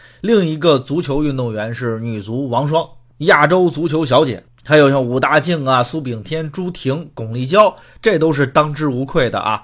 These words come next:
其他的像徐嘉余，这，这是五金选手；呃，施廷懋全满贯，肖若腾体操类的，菊文君国际象棋旗后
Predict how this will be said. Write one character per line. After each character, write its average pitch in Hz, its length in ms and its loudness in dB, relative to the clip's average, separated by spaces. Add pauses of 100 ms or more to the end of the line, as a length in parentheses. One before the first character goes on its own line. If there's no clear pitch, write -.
(140)
其 - 220 -6
他 196 180 0
的 165 100 0
像 143 360 -2
徐 143 160 -6
嘉 165 180 0
余， 147 220 -2
这， 113 260 -4
这 117 100 -6
是 123 120 -4
五 117 200 -4
金 147 200 -4
选 120 200 0
手； 117 240 -2 (380)
呃， 113 180 -6
施 180 160 -2
廷 160 220 -2
懋 214 160 2 (180)
全 127 220 -6
满 113 180 -8
贯， 123 240 -4 (480)
肖 185 220 4
若 175 160 6
腾 156 260 2 (280)
体 143 160 -2
操 135 180 4
类 151 180 2
的， 85 140 -12 (280)
菊 185 200 -2
文 208 180 0
君 226 240 0 (240)
国 202 300 6
际 196 220 -2
象 143 260 0
棋 190 160 -6
旗 220 180 -4
后 - 240 -10